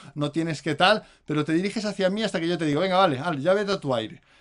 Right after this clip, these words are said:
Esa es un poquito más, más, ¿sabes? Mm, más de, "Estate cerca mío", ¿vale? Y por último tengo el o pie, ¿vale? Que es que, sí, sí, ahí tienes que dejar lo que estés haciendo y tienes que venir a mi lado y colocarte a mi lado, que es la que utilizo en situaciones de emergencia,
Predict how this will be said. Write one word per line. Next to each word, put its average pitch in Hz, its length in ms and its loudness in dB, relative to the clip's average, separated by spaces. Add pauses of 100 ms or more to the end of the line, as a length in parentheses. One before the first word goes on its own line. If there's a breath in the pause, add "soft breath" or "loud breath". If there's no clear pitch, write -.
(160 soft breath)
Esa 165 180 -2
es 190 80 -2
un 190 160 -2
poquito 180 360 -2
más, 190 400 -2
más, 160 420 -4 (220 soft breath)
¿sabes? 202 460 4
Mm, 143 340 0 (220)
más 170 360 4
de, 190 400 2
"Estate 220 300 -2
cerca 202 320 2
mío", 123 300 0 (400)
¿vale? 139 260 -4 (360 loud breath)
Y 196 100 -2
por 208 180 2
último 214 360 -2
tengo 175 420 0
el 139 300 -2
o 170 160 -2
pie, 196 360 0 (280)
¿vale? 160 320 0
Que 156 180 0
es 165 100 -4
que, 151 220 -4
sí, 165 160 -2
sí, 151 120 0
ahí 165 160 2
tienes 190 260 0
que 165 100 -4
dejar 202 300 0
lo 208 100 0
que 180 60 -4
estés 180 240 -6
haciendo 226 440 -6 (280 loud breath)
y 156 80 -6
tienes 190 280 -2
que 175 180 0
venir 165 300 2
a 165 80 4
mi 160 120 0
lado 202 220 2
y 190 60 -4
colocarte 143 480 -2
a 135 60 -2
mi 123 140 -4
lado, 107 360 -12
que 123 100 -10
es 123 120 -10
la 151 140 -2
que 135 60 -8
utilizo 143 280 -6
en 190 80 0
situaciones 143 520 -6
de 139 60 -2
emergencia, 123 640 -8